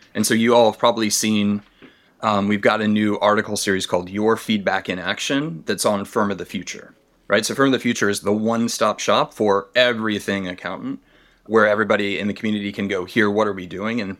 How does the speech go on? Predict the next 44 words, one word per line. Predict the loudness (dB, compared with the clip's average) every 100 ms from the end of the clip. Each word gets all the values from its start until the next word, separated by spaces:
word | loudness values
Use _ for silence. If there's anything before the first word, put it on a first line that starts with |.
| _
search | -4 0 0 2
that, | 2 2
and | -2
it's | 0
moving | 0 0
to | 0
a | -2
new | 0
platform. | 2 0 0 -4
It's | -4
gonna | -6 -8
be |
better, | -4 0 0 -2
bigger | -2 -2 0 -2
than | -6
ever | -8 -10
before. | -10 -14 -16 -18 _ _ _ _ _ _ 2
Every | 6 6
month, | 6 4 2 -2
we're | -2
publishing | 4 4 4 -2 -2 -2 -2
what |
we | -4
call | -2 -2 -2
Your | -2 -2 -2
Feedback | -6 -6 -6 -6 -8
in | -6
Action, | -6 -4 -2 -2
which | -2 -4
is | -8 -6
we | -4
gather | 0 2 2 0 0
about | -2 -4
ten | -8 0 2
thousand | 4 2 -2 -6
inputs | -6 -6 -6 -6
from | -8
the | -8
community | -10 -10 -8 -10 -10
each | -8 -6 -2
month | 0 0 -6 -14
through | -6 -2 -2 -2 -8 _ _ -20 -20 -10
product | 0 0 2 0 0
surveys, | -6 -4 -2 0 2 2 2 -2 -4 -8